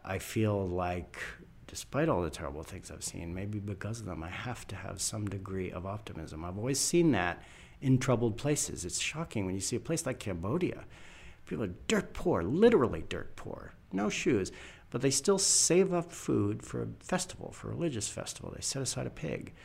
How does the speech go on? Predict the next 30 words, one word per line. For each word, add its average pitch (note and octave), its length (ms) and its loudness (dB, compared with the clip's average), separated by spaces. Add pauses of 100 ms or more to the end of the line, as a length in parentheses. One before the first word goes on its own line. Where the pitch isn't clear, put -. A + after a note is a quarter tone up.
(540)
Even D3 240 6
when D#3 120 12
they're D3 100 8
hungry, C3 320 6
they F2 140 2
save D#3+ 460 4
it, F2 120 0
they F#2 100 -4
keep - 260 -4
it C3+ 120 -4
back, C3 340 -2
because G2 220 -4
they G#2+ 100 2
must E3+ 480 2
have A#2+ 300 -4
that A2 180 -8
celebration. A2+ 720 -4
And G2 100 -4
I've G#2 120 -4
seen F3+ 180 2
that C#3+ 160 2
all D3+ 160 -2
over D3 120 0
the C3 80 -2
world. A2 160 0
I've F#2+ 120 -4
seen B2 140 -4
that A2 100 -4
in G#2+ 80 -4
Peru, A2+ 640 0